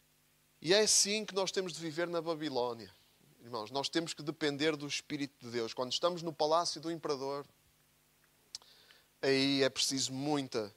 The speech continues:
sabedoria, muita firmeza, muita firmeza. E nós vamos ver que Daniel e os seus amigos, vamos ver no resto do livro, tiveram essa firmeza. Eles sabiam onde é que para eles era o limite. Eles sabiam disso.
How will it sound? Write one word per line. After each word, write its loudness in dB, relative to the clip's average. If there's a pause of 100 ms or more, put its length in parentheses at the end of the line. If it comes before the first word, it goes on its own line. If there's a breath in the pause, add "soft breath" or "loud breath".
(140)
sabedoria, -2 (220 soft breath)
muita -4
firmeza, -4 (1500)
muita -2
firmeza. -4
E -4
nós 4
vamos 4
ver -2
que -10
Daniel 2
e -2
os -2
seus -2
amigos, -4
vamos -10
ver 0
no -2
resto 0
do -6
livro, -4
tiveram 4
essa -2
firmeza. -6 (380 loud breath)
Eles 8
sabiam 4 (180)
onde 8 (200)
é 8
que -2 (800 soft breath)
para 6
eles 2
era 2
o -2
limite. -12 (720)
Eles -6
sabiam -6
disso. -8